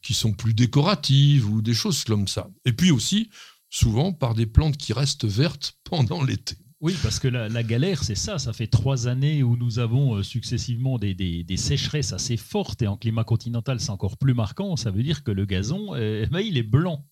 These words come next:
Speaker 2: pendant <laughs> l'été.
Speaker 1: Ouais, il est
Speaker 2: Et
Speaker 1: paillasson, jaune,
Speaker 2: ouais, c'est ça. Et
Speaker 1: paille.
Speaker 2: c'est, et c'est relativement moche quand on espérait avoir un beau gazon. Donc là, ça coince un petit peu. Il va falloir de la verdure. Et donc peut-être pas du gazon, mais un espace un peu plus vert.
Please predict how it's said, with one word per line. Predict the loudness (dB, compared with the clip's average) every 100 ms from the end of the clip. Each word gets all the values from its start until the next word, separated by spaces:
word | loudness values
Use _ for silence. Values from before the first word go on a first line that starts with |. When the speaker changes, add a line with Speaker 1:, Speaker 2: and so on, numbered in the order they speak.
| -4
Speaker 2:
pendant | 0 2 2 2
<laughs> |
l'été. | 2 4 2 2 0 0 0
Speaker 1:
Ouais, | 0
il | 0
est | 2
Speaker 2:
Et |
Speaker 1:
paillasson, | 6 6 4 -2 -4 -8
jaune, | -4 2
Speaker 2:
ouais, | 2
c'est | 2 0
ça. | -4 -4 -2 -2
Et |
Speaker 1:
paille. | 0 0 0 -6 -10 -14
Speaker 2:
c'est, |
et |
c'est | -4 0
relativement | 2 0 0 0 2
moche | 2 0 0
quand | -2 -2
on | 0 2
espérait | 0 0 0 2 2 0
avoir | 0 0 0
un | 0
beau | 2 2
gazon. | 4 4 4 0 -4
Donc | -6 -4
là, | -2 -2
ça | -2 -6 -6
coince | -4 -2
un | -2
petit | -4 -8
peu. | -8
Il | -6
va | -6
falloir | -4 -2
de | -2
la | -2
verdure. | 0 0 0 -2 -2 -6 -6
Et | 0
donc | 2
peut-être | 2 2 0
pas | -2
du | 0
gazon, | 0 0 0 -2
mais | -2 -2 0
un | 0
espace | 2 0 -2 -6 -6 -6 -2
un | 0
peu | 2
plus | 2 0
vert. | -2 -4 -10 -16